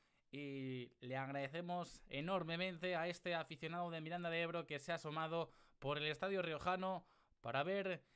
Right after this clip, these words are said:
el partido del Deportivo y darnos las mejores imágenes desde el estadio de Las Gaunas. También, sobre todo, esa impresión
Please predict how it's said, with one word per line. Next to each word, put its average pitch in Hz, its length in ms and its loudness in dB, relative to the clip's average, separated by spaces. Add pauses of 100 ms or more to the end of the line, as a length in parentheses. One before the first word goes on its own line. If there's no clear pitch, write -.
(140)
el 131 160 -2
partido 190 680 2
del 165 340 0
Deportivo 170 800 0 (160)
y 120 120 -12
darnos 151 440 -2 (140)
las 135 400 -2
mejores 151 480 0
imágenes 170 580 -2 (440)
desde 123 460 -6
el 127 60 -4
estadio 180 360 -4
de 196 80 0
Las 160 100 0
Gaunas. 180 340 -2
También, 170 380 2
sobre 170 220 -2
todo, 180 320 2
esa 175 240 -2
impresión 175 580 -2